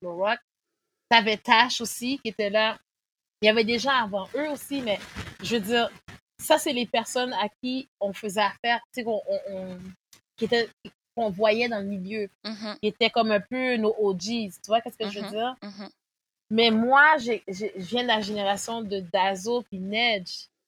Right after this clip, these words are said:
Speaker 2: Mhm.
Speaker 1: Fait que nous, on n'était pas beaucoup dans notre génération.
Speaker 2: Mhm.
Speaker 1: Très, très peu. Je veux dire, tu sais, je peux dire Marvin, mais pas vraiment parce que Marvin, Shauna puis Angelo étaient déjà en train de vraiment, je considère pas ma génération parce qu'ils étaient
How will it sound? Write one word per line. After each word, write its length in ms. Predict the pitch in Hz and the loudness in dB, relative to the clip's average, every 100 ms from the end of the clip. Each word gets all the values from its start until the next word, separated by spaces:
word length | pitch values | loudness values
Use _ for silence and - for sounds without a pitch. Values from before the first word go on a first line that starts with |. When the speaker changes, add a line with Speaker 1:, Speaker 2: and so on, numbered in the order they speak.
| _ | _
Speaker 2:
Mhm. 240 | 208 202 202 | -14 -10 2
Speaker 1:
Fait 120 | 247 | 2
que 100 | - | 4
nous, 140 | 247 320 | 2 4
on 180 | 339 | 4
n'était 360 | 277 254 - 233 | 4 2 2 2
pas 260 | - 311 330 | 2 0 2
beaucoup 420 | 247 - 349 349 | 0 -4 0 2
dans 140 | 240 | 2
notre 180 | 208 185 | -2 -2
génération. 720 | 185 202 190 185 185 208 208 | -4 -4 -2 -2 -4 -8 -10
Speaker 2:
Mhm. 100 | 196 | -10
Speaker 1:
Très, 400 | 190 202 330 320 302 | -8 2 4 4 2
très 280 | - 262 240 _ | -2 0 0 _
peu. 260 | 302 302 254 _ _ - | -4 -4 -4 _ _ -6
Je 100 | 220 | -2
veux 40 | |
dire, 240 | 214 262 254 | 2 0 0
tu 100 | 330 | -4
sais, 60 | |
je 120 | 320 | -4
peux 100 | - | -4
dire 220 | 240 285 294 | 0 2 2
Marvin, 640 | 240 226 226 208 277 277 | 0 0 0 -2 -2 -2
mais 160 | 240 220 | -4 -2
pas 180 | 262 | 0
vraiment 400 | 254 240 233 254 247 | 0 0 -2 -2 -6
parce 140 | 233 | -8
que 60 | - | -8
Marvin, 540 | 220 220 214 240 262 262 _ _ _ - | -6 -6 -4 -2 -4 -6 _ _ _ -8
Shauna 500 | - 220 220 240 247 | 0 0 2 -2 -4
puis 160 | 214 | -6
Angelo 440 | 190 202 196 214 240 | -6 -6 -6 -4 -6
étaient 280 | 226 202 180 | -6 -8 -6
déjà 460 | 233 233 208 277 262 | -4 -4 -2 -2 -2
en 100 | 220 _ | -4 _
train 140 | 247 | -10
de 140 | 240 196 | -6 -8
vraiment, 720 | 190 214 269 269 254 269 262 - _ _ | -8 -6 0 0 0 -6 -6 -12 _ _
je 60 | - | -6
considère 420 | 240 233 233 240 | -4 -2 0 2
pas 140 | 285 277 | 2 2
ma 180 | 226 | 0
génération 480 | 214 226 214 214 285 | -4 -4 -4 -4 -4
parce 160 | 262 240 | -6 -8
qu'ils 160 | - 196 | -10 -12
étaient 260 | 214 202 | -8 -8